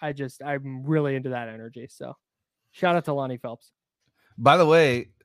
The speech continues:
Speaker 2: the, Zach Harrison, just to, to go back before we move
Speaker 1: Mm.
Speaker 2: on, Zach
Speaker 1: Mm-hmm.
Speaker 2: Harrison,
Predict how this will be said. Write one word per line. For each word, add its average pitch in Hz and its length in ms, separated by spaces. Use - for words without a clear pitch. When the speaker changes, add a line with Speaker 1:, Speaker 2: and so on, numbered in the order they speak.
Speaker 2:
the, 120 260
Zach 127 280
Harrison, 117 520
just 104 240
to, - 160
to 117 160
go 101 180
back 104 300
before 104 300
we 98 60
move 95 200
Speaker 1:
Mm. 98 60
Speaker 2:
on, 92 300
Zach 143 220
Speaker 1:
Mm-hmm. 156 80
Speaker 2:
Harrison, 117 380